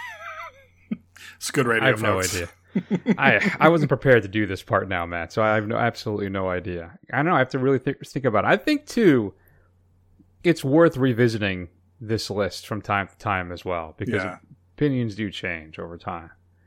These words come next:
Speaker 2: So, would I put it in, I mean, I would edge it in far-, in front of Volume two, for sure. I,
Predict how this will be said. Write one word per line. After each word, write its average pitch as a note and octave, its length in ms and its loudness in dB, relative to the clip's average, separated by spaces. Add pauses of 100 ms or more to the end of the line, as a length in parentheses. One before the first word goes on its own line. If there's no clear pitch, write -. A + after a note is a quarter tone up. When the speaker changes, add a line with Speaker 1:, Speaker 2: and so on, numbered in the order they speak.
(540)
Speaker 2:
So, E2+ 520 -4 (420)
would B2 100 0
I A#2+ 40 2
put D3 180 0
it D3+ 40 -2
in, C#3+ 60 -2
I C#3 160 2
mean, D3+ 140 4
I D3+ 100 6
would F3+ 140 6
edge D#3 220 6
it C#3+ 60 2
in C3 120 4
far-, - 240 -4
in C3 140 -4
front C#3 200 0
of A#2 60 -4
Volume G#2+ 320 2
two, F2 280 -8 (760)
for B2 120 -6
sure. E2+ 420 -6 (600)
I, A#2 180 -4